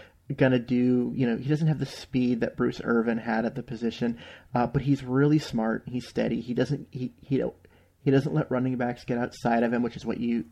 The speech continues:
is the most important thing of a, for, um, a Sam linebacker. So he, he really does that kind of stuff. The problem last year was that he just couldn't be on the field. He, the Seahawks used five different players at the strong side linebacker spot,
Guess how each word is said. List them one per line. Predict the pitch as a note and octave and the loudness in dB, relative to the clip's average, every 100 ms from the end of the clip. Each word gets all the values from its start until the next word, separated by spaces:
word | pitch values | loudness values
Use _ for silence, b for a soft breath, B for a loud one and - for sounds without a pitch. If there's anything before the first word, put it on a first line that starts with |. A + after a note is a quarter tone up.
| - | -4
is | B2+ A2+ | -4 -2
the | A#2+ | -2
most | A#2+ - | -4 -2
important | A#2+ - B2 A#2 - | -6 -4 -4 -4 -2
thing | A#2+ A#2 | 0 0
of | A2 A2+ | 0 0
a, | A#2 A#2 B B B - | 0 -2 B B B -4
for, | B2 A#2+ | 0 2
um, | A2+ A2+ A#2 - | 4 2 -2 -6
a | - | -6
Sam | - A#2+ A#2 | 2 2 2
linebacker. | A2 A2 A2 A2 A2+ A#2 D3+ B B | 0 0 0 0 0 -2 -4 B B
So | - | -4
he, | C#3+ E3 - | -2 -2 -4
he | - D3+ C#3 | -4 0 2
really | D3+ D#3+ | 4 2
does | B2+ A#2+ B2 B2 - C3 | 4 6 6 4 -2 0
that | A#2+ - | 0 0
kind | B2 | -2
of | B2 | 0
stuff. | C3 A#2 B B - | 2 0 B B -8
The | |
problem | C#3+ G#3+ C4+ A3 | -2 -2 0 -2
last | B2+ A#2+ C3 | -2 -4 -4
year | C3+ A2+ | -2 -2
was | A#2 | -2
that | B2 | -4
he | - C3+ C#3 | -2 -4 -4
just | - D3 - - | -2 -2 -2 -12
couldn't | - C#3+ E3+ _ _ _ _ _ _ _ | -4 -2 -4 _ _ _ _ _ _ _
be | C3 C3 | -2 0
on | C3+ | -2
the | F#2 | -6
field. | - - D#3+ F#3+ - - | -12 -6 -4 -4 -8 -4
He, | B2 B B B | -6 B B B
the | C#3+ | -6
Seahawks | - G#3 A#3 D3+ | -2 -2 -2 -4
used | C#3 - | -4 -6
five | - A#2 A2+ C3 B2+ | -6 -2 0 0 0
different | C3+ - - | -4 -4 -6
players | - A#2 A#2 F#2 - | -4 0 0 -2 -8
at | - A2 | -10 -6
the | G2+ | -6
strong | - G#2+ - | -4 -4 -4
side | A#2+ G2 | -4 -4
linebacker | - A#2 - - C#3+ | -4 -2 -4 -4 -10
spot, | - F#2+ - - | -6 -4 -4 -6